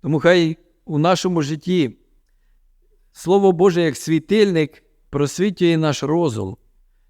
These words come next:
е, просвітлює наше серце, наші думки, наш характер і дає силу Духом Святим нам змінюватися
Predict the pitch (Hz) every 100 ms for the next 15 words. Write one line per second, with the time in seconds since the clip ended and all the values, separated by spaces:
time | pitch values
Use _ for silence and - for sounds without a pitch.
0 | _ _ - 107 - 127 180 175 180 180
1 | 175 175 156 156 165 139 101 117 101 110
2 | _ 107 123 139 170 139 131 165 143 165
3 | 170 147 107 _ _ _ _ _ _ -
4 | 113 160 - - 175 185 185 170 - 120
5 | 110 - _ _ _ _ _ _ _ _
6 | - 123 120 117 113 107 98 _ _ _
7 | _ - 131 151 143 - 185 202 170 117
8 | 104 - 117 180 175 175 - 151 123 123
9 | 104 - _ _ _ _ 120 135 135 104
10 | 113 165 190 160 131 117 - 104